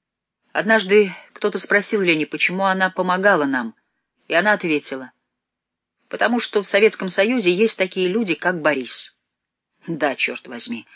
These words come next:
как это ни парадоксально звучит, но она и впрямь пришла к нам, хотя очень сложными путями.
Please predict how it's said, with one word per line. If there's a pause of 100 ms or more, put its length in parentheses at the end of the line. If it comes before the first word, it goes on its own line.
(520)
как
это
ни
парадоксально
звучит,
но
она
и
впрямь
пришла
к
нам, (600)
хотя (100)
очень
сложными
путями.